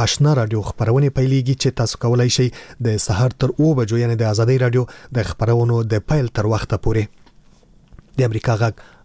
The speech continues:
آشنا راډیو په خپرونو کې د، آ، افغانستان او سیمې وروستي خبرونه واورئ.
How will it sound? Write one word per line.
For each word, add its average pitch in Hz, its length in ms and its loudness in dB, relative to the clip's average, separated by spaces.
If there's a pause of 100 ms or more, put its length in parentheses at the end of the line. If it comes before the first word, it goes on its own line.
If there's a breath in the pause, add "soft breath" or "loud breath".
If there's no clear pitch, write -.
(120)
آشنا 143 300 2
راډیو 110 180 0 (160)
په - 100 -2
خپرونو 131 480 0
کې 139 100 2 (640 loud breath)
د، 110 320 2 (300)
آ، 117 80 -2 (300)
افغانستان 120 540 2 (120)
او 110 80 4 (160)
سیمې 120 480 0
وروستي 104 420 -2 (200)
خبرونه 104 440 2
واورئ. 107 260 2